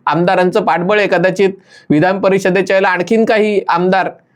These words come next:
सरकारच्या बाजूनी मतदान करतील आणि मग कोण फुटलं, कोण नाही फुटलं, याची चर्चा रंगेल. त्यामुळे सरकारच्या स्थैर्यासाठी याची गरज नाहीये.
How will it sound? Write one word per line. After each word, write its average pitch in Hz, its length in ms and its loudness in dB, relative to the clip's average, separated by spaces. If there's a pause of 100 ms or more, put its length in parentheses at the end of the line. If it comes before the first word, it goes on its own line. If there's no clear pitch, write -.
(380)
सरकारच्या 208 520 0
बाजूनी 202 360 2
मतदान 214 500 0
करतील 196 320 2
आणि 190 140 2
मग 202 120 0
कोण 202 260 0
फुटलं, 202 300 0
कोण 202 280 0
नाही 196 180 0
फुटलं, 202 280 0
याची 208 200 -2
चर्चा 214 300 0
रंगेल. 180 260 -2 (920)
त्यामुळे 190 220 2
सरकारच्या 208 560 0
स्थैर्यासाठी 220 720 0
याची 220 220 0
गरज 214 260 2
नाहीये. 175 260 0